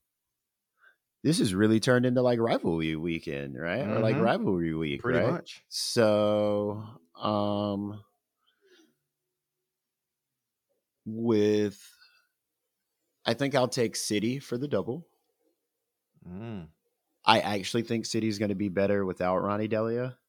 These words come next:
Speaker 2: What?
Speaker 1: Um, it,
Speaker 2: Nah, you
Speaker 1: it
Speaker 2: gotta stamp that, Kenstradamus. Stamp it.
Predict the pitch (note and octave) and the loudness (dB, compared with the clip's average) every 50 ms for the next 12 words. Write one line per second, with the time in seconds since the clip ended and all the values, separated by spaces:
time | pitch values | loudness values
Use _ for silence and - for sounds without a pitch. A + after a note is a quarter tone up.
0 | _ _ _ _ _ _ _ _ _ _ _ - C3+ D3 D3 E3 F3+ F#3+ A3 B3 | _ _ _ _ _ _ _ _ _ _ _ -12 -6 -4 0 2 4 6 8 8
1 | B3 C4 - - - - - - _ _ _ _ _ _ _ _ _ _ _ _ | 6 6 2 2 0 -4 -6 -8 _ _ _ _ _ _ _ _ _ _ _ _
2 | _ _ _ _ _ _ _ _ _ _ _ _ _ _ _ _ _ - A#2 A2+ | _ _ _ _ _ _ _ _ _ _ _ _ _ _ _ _ _ 0 2 2
3 | A2 A2+ A2+ A#2 A#2 A#2 A2+ A2 A2 G#2+ G#2 G#2+ - _ - - _ - C#3 C#3+ | 4 2 2 2 2 0 0 -2 -2 -4 -6 -10 -14 _ -20 -20 _ 4 6 8
4 | A#2+ A#2 C#3 E3 E3 B2+ B2 - - D3+ D#3+ D3+ - - C#3+ B2+ G#2+ - - C#3+ | 8 8 6 6 4 4 4 4 4 4 4 4 4 4 4 4 4 2 0 -2
5 | C3 - - A#2 G#2+ A#2+ B2+ C3 A2 F#2+ F2 - - - B2 C3+ E3 E3 - G2 | -2 -2 -4 -2 0 2 2 2 0 -2 -4 -6 -4 -2 0 0 0 0 -2 -6
6 | - | -8